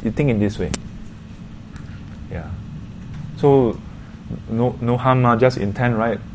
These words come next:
Uh, but then I realized from that person, the person who tried to discourage me, from that person,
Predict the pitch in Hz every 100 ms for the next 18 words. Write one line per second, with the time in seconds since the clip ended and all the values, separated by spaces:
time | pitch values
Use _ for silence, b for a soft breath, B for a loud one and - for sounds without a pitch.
0 | - 104 87 87 110 - - - B B
1 | B B 151 165 123 143 139 120 - -
2 | - - - 120 117 113 - 139 135 -
3 | 175 180 123 110 127 123 160 123 107 -
4 | 151 135 107 104 123 139 139 143 147 -
5 | 113 107 127 110 139 139 175 196